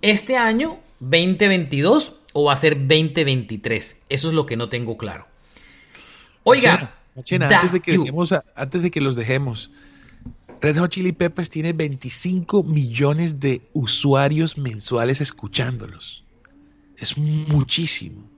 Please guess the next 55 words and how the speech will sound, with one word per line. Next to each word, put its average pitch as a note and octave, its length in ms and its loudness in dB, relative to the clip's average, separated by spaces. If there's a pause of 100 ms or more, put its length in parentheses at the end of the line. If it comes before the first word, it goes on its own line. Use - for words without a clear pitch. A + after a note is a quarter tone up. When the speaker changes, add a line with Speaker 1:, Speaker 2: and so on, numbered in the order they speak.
(380)
Speaker 1:
Y F#3 120 4
este B3+ 220 2
fin A#3 140 2
de A#3+ 60 4
Speaker 2:
Muchísimo. B3 160 4
Speaker 1:
semana F#3+ 280 4
sacaron F#3 420 2
un G3 240 2
track F#3+ 460 0
que D3+ 160 2
no D3 180 0
incluyeron E3+ 560 2
en B2+ 280 -2
Spotify E3+ 680 2
y C3+ 60 4
en B2 120 0
todas E3+ 160 4
las G3+ 100 4
plataformas F#3+ 480 2
de F3+ 60 0
streaming, D3+ 400 4
en B2+ 120 0
Apple, C3+ 380 4 (240)
lanzaron C#3+ 420 4
una F#3+ 160 8
canción D#3 300 2
que D#3+ 80 0
se C3+ 60 2
llama E3 180 4
Never E3 320 4
Flip. F3 400 2 (140)
La A#2+ 120 -2
lanzaron C#3 380 0
el C3+ 100 2
viernes. A#2+ 600 0
Es C3+ 160 0
un E3 200 -2
track E3+ 380 0
extra G3 360 2
de D#3+ 100 2
los C3+ 120 -4
que C#3 100 -4
habían B2+ 260 0
quedado C#3 320 -2
del A2 120 -6
disco, C#3+ 320 -6
que A2+ 100 -6
no A2+ 100 -6
está C#3 200 0
en C#3 60 2
la C#3+ 100 2
versión A#2+ 340 -2
final B2+ 280 0
del B2+ 100 0
álbum. G#2+ 280 2